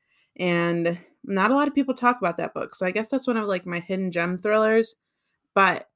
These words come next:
my perfect book would definitely be in the genre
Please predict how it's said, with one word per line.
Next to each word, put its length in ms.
my 200
perfect 460
book 320
would 100
definitely 380
be 400
in 140
the 80
genre 580